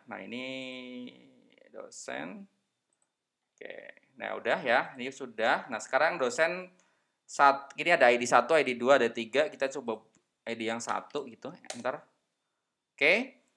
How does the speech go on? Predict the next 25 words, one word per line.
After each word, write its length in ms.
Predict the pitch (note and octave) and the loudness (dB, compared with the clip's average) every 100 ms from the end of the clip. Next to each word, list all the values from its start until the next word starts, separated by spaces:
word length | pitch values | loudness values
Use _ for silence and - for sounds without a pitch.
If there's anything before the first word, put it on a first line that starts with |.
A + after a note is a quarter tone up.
| _ | _
dosen 240 | - B2+ E3+ | -6 0 2
dengan 320 | D3 C#3+ D3 | 4 4 4
I 80 | D3 | 2
D 80 | C#3+ | 2
satu, 560 | C#3 B2 - G3+ G#3+ - | 4 2 4 0 0 -2
mahasiswanya 480 | D3 C3+ C3 D3 D#3 | 0 0 0 2 2
ada 160 | C3 | 0
tiga 400 | B2 A2+ A#2 E3+ | -4 -2 4 4
di 80 | B2 | 4
sini 240 | C3+ D#3 C3 | -6 0 2
ya. 240 | C#3+ - _ _ | 2 -2 _ _
Kemudian 480 | A#2+ A#2 A#2+ A#2+ | -10 -4 -2 -2
kita 640 | B2 C3 B2+ B2+ B2+ B2 B2 A#2 | -4 -6 0 0 0 -2 -4 -4
dosen 240 | A2 A#2 | -6 -4
yang 160 | A#2 A#2+ | -6 -6
kedua. 400 | A#2 A2 C#3 - - _ _ _ _ _ _ | -10 2 2 2 -8 _ _ _ _ _ _
Dosen 240 | A2+ C#3 | 0 2
yang 160 | C#3 C#3 | 2 2
kedua, 480 | B2+ A#2+ D#3 F#3 E3+ | 0 4 8 8 6
mahasiswanya 400 | D3 B2 - D3+ | 2 -2 -4 -4
sama 320 | D#3+ D3 C#3 C#3 | -2 0 0 -2
tiga 240 | C3 A#2 | -2 -4
juga. 800 | A2 A2+ G#2+ _ C3 D3+ D#3 D3+ | -4 -6 -12 _ 2 2 2 0
Dosen 320 | A#2 A2+ A#2 | -2 -6 -8
yang 80 | A#2+ | -8